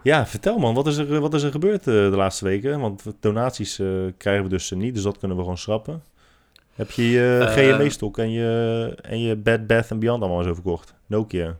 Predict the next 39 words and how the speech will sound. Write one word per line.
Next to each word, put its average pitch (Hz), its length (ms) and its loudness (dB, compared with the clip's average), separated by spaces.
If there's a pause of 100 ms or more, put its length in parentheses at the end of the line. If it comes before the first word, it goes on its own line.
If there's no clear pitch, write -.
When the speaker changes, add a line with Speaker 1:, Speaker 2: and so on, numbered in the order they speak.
(120)
Speaker 2:
<laughs> 135 400 -4
Speaker 1:
Dogecoin. 101 520 2 (100)
Speaker 2:
Nee, 107 280 -2
die 117 80 -2
heb 131 120 0
ik, - 80 -14 (260)
die 113 80 -2
heb 117 120 2
ik 113 60 -6
nog. - 360 -10 (560)
G - 120 -14
M 123 40 -4
E. 107 240 -6
Speaker 1:
Heb 104 80 -8
je 104 60 -2
het 120 80 0
echt 175 140 0
Speaker 2:
Volgens 120 220 2
mij 127 120 2
Speaker 1:
gekocht? 117 180 -4
Speaker 2:
heb 123 140 -4
ik 127 100 -6
nul, 131 120 -8 (280)
een, 117 240 -12
ja, 156 180 0
ja, 113 140 0
ja, 110 120 -6
zeker. - 420 -12 (380)
Speaker 1:
Op 113 120 -4
hoeveel? 131 440 0 (120)
Speaker 2:
Eh, 110 320 -2 (680)
wat - 100 -10
Speaker 1:
Op 123 60 -6
Speaker 2:
zeg 147 140 0
je? 117 100 2
Speaker 1:
hoeveel, 127 180 2
op - 180 -8
hoeveel 120 200 0
dollar? 104 380 0